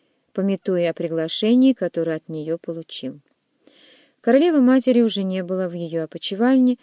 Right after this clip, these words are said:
но она приказала, чтобы герцога попросили подождать, если он явится.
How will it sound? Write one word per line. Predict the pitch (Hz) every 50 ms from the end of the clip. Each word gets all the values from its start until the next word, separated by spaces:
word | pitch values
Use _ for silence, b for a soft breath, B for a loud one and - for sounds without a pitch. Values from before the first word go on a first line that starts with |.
| b b b b b _
но | 226 247 269 277
она | 262 277 269
приказала, | - 240 247 - 226 208 196 220 220 220 220
чтобы | - - 202 180 190
герцога | 175 165 185 185 185 - - 226 202 226 214
попросили | 233 214 - 180 170 175 - - 175 180 180
подождать, | - 175 160 170 165 156 156 147 151 139 135 - - - 143
если | 147 143 - - 147
он | 143 151 160 180 180 _ _ _ _ _ -
явится. | 156 156 156 143 139 135 - - - - - 170